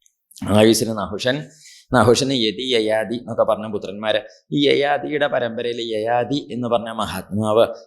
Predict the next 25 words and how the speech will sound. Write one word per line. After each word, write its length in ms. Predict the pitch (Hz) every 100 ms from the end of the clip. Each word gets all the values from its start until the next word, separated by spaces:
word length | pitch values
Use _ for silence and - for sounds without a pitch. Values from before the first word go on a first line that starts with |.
| _
പറ-, 160 | 123 117
മുമ്പുള്ളവരെയൊക്കെ 640 | 135 139 151 147 151 143
നമ്മൾ 240 | 135 131 135
കണ്ടതാണ്, 600 | 113 104 117 117 110 107
നഹുഷനെയും 560 | 98 104 120 113 123
നഹുഷന്റെ 500 | 120 101 101 107 117
പരമ്പരയൊക്കെ 560 | 110 104 101 107 98 104
കണ്ടതാണ്. 600 | 101 87 107 98 90 107
അതിലെ 260 | 110 117 123
യയാതിയുടെ 640 | 120 113 107 110 113 123 131
ചരിത്രമാണ് 540 | 127 101 - 107 107
പിന്നെ 240 | 92 92 104
പറഞ്ഞത്. 360 | 92 90 95 - - - - -
യയാതി 500 | 123 127 135 135 147 - - _ 127
കാ-, 320 | 117 117 113
ഇദ്ദേഹം 440 | 101 117 120 127 -
നമ്മുടെ 420 | 104 113 120 - - - - 98 80 - - - _ _ _ _ _ _ _ _ _ -
അസുരന്മാരുടെ 680 | 98 120 117 131 127 123 131
ഗുരു 220 | 107 113
ശുക്രാചാര്യര്, 720 | 120 107 110 113 113 117 101
ശുക്രാചാര്യരുടെ 720 | 110 113 - 127 131 127 123
മകള് 320 | 123 113 120 110
ദേവയാനിയും 600 | 107 110 131 131 135 139
വിവാഹം 480 | 104 104 98 110 101
ചെയ്തു. 440 | 104 104 139